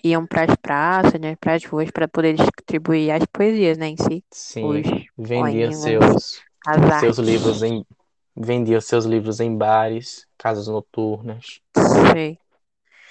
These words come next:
Speaker 1: E esses autores, né, eles escreviam, iam tirando as cópias, distribuindo e tal.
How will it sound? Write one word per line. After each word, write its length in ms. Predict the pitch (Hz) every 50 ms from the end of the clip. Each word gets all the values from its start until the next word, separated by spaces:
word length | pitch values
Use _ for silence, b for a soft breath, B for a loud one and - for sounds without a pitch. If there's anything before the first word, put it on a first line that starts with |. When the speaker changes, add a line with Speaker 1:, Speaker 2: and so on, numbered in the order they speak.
| B B B B B B _ _ _ _ _
Speaker 1:
E 640 | 185 214 214 214 214 214 214 220 214 214 208 208 208
esses 220 | 208 - - 202
autores, 840 | 214 214 214 - _ 208 196 185 190 196 208 240 277 294 294 277 254
né, 300 | 226 208 190 202 220 254 - - _ _ _ _ _ _
eles 580 | - 180 180 180 185 180 185 180 180 - -
escreviam, 600 | - - - - 214 220 262 277 277 269 247 226
iam 120 | 214 202 190
tirando 280 | - 196 185 180 180 190
as 120 | 190 -
cópias, 420 | - - 240 240 233 - - 208
distribuindo 680 | 202 202 - - - 185 185 202 185 190 196 208 208 208
e 40 | 196
tal. 320 | - - 196 185 190 208